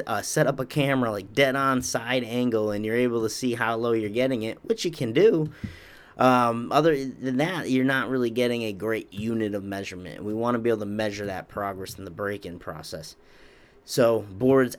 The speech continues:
act as that pr-, uh, measurement, okay? Now, also a pro for the boards and the break-in process is that it gives you something to aim for, okay? And some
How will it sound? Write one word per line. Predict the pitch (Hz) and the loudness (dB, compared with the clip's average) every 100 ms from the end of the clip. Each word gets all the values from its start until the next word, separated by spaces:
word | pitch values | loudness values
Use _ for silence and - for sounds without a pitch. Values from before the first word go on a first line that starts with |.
| 113 | 0
act | 120 113 | 0 0
as | 110 98 | -6 -6
that | 101 98 - | -6 -6 -8
pr-, | - 92 | -12 -8
uh, | 92 92 92 | -6 -6 -6
measurement, | 95 127 120 101 - - - - - - | 0 2 2 -2 -8 -16 -20 -20 -18 -14
okay? | 92 117 110 101 - _ _ - _ - | -10 -4 -2 -4 -10 _ _ -20 _ -2
Now, | 123 156 123 131 127 - - _ _ _ _ - - - - _ | 2 2 2 -2 -6 -18 -20 _ _ _ _ -20 -20 -20 -20 _
also | 147 165 156 139 120 120 - - - | 4 4 4 2 2 0 -10 -10 0
a | 113 107 107 107 - _ - | 0 2 -2 -8 -20 _ -20
pro | - 139 120 117 | 0 4 6 6
for | 113 117 110 104 | 2 0 0 0
the | |
boards | 101 110 113 101 | 0 2 2 0
and | 107 | -6
the | 92 | -2
break-in | 113 113 104 104 | 2 2 2 -6
process | 101 - 95 - 117 113 | -4 -2 -2 0 -2 -2
is | 113 113 | -4 0
that | 113 113 - - - - _ 127 | 0 0 -4 -20 -20 -20 _ 0
it | 127 | 4
gives | 131 147 127 | 6 6 4
you | |
something | 127 123 107 104 | 0 -2 -4 -8
to | 104 - | -8 -8
aim | 98 95 | -12 -12
for, | - 50 50 - - - - - | -14 -18 -18 -18 -20 -20 -20 -16
okay? | 98 - 92 85 - | -14 -10 -8 -8 -8
And | 92 - | -10 -6
some | - 117 117 113 117 | -2 0 0 -4 -8